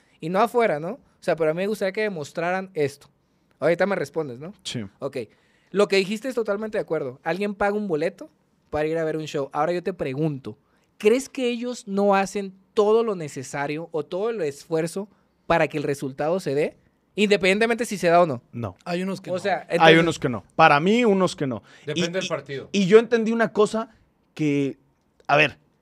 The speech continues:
Speaker 2: yo porque estoy más, más dedicado en el ámbito de que me gustaría algún día estar en una mesa de análisis táctico, de, de ser alguien objetivo,
Speaker 1: Claro.
Speaker 2: y admiro a mucha gente así,
Speaker 1: Ujú.
Speaker 2: y esa gente de arriba me dijo,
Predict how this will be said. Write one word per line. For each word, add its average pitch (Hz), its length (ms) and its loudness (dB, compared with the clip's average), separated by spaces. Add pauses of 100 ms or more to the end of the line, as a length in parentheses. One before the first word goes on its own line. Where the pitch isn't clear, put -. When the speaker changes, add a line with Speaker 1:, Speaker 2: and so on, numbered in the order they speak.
(200)
Speaker 2:
yo 143 260 0
porque 160 580 2
estoy 151 380 -2
más, 156 460 0 (640)
más 156 320 0
dedicado 165 420 2
en 165 60 0
el 147 120 0
ámbito 156 300 -2
de 143 60 0
que 143 100 -6
me 131 80 -4
gustaría 131 400 -4
algún 160 260 0
día 165 80 6
estar 170 200 0
en 175 60 0
una 156 120 -4
mesa 151 280 -4
de 123 140 -2
análisis 139 460 -6
táctico, 147 500 -2
de, 127 200 0
de 123 200 -14
ser 175 240 2
alguien 214 320 4
objetivo, 160 760 -4
Speaker 1:
Claro. 117 280 -12
Speaker 2:
y 143 80 0
admiro 160 320 2
a 196 40 0
mucha 180 240 -2
gente 165 200 -6
así, 165 280 -4 (120)
Speaker 1:
Ujú. 170 160 -14 (200)
Speaker 2:
y 147 200 2
esa 254 220 8
gente 220 340 2
de 147 80 4
arriba 170 320 2
me 143 100 -4
dijo, 143 320 -4